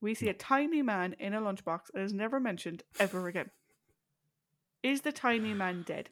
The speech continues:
Speaker 1: We assume so.
Speaker 2: <laughs> Yeah,
Speaker 1: No
Speaker 2: well,
Speaker 1: one
Speaker 2: he
Speaker 1: fucking knows. He's just
Speaker 2: Yeah.
Speaker 1: lying in a lunchbox.
Speaker 2: Yeah.
Speaker 1: There's never any talk about making him proper sized again. How the fuck have they explained to his family that he is a tiny man in a
Speaker 2: No.
Speaker 1: lunchbox?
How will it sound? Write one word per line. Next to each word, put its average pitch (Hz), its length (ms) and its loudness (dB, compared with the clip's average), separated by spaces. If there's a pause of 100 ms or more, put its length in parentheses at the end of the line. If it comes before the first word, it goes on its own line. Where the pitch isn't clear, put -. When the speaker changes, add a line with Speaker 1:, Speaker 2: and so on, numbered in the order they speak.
Speaker 1:
We 254 160 0
assume 196 420 -4
so. - 320 -8
Speaker 2:
<laughs> - 40 -20 (1300)
Yeah, 127 40 4
Speaker 1:
No 139 80 12
Speaker 2:
well, 131 80 10
Speaker 1:
one 127 80 8
Speaker 2:
he 123 80 4
Speaker 1:
fucking - 260 -2
knows. 180 280 -2
He's 247 200 2
just 220 120 -2
Speaker 2:
Yeah. 214 100 2
Speaker 1:
lying 214 260 6
in 185 120 -2
a 180 40 0
lunchbox. - 560 -8 (160)
Speaker 2:
Yeah. 90 160 -10 (240)
Speaker 1:
There's 214 160 4
never 214 180 2
any 285 140 6
talk 262 300 2
about - 140 2
making 233 240 0
him 226 100 2
proper 226 240 -2
sized 226 280 2
again. 170 240 -2 (1300)
How 247 180 4
the 262 120 0
fuck 285 240 4
have 247 100 -4
they 233 140 6
explained 240 540 2
to 220 100 0
his 240 160 0
family 196 380 0
that - 120 0
he 208 120 4
is 196 100 4
a - 20 -2
tiny 180 300 0
man 165 160 -4
in 165 80 -2
a 165 60 -2
Speaker 2:
No. 151 100 -2
Speaker 1:
lunchbox? - 220 -6